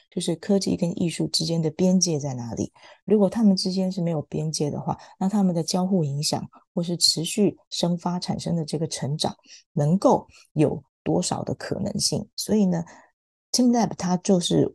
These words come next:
呃，这个无界场馆当中的这些作品的话呢，可以，呃，会让你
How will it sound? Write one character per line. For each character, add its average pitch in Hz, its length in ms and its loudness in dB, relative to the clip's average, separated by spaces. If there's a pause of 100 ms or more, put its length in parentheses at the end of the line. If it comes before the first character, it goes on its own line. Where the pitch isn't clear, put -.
(120)
呃， 139 280 -2
这 208 120 -2
个 - 100 -4
无 147 120 2
界 180 120 2
场 156 180 -4
馆 143 100 -2
当 147 160 -2
中 156 140 2
的 143 80 0
这 151 100 -2
些 151 160 -2
作 180 200 -2
品 - 180 -6
的 - 80 -6
话 147 200 -4
呢， 139 180 -6
可 151 260 0
以， 170 220 0 (540)
呃， 135 300 -4
会 185 200 4
让 190 300 0
你 - 200 -4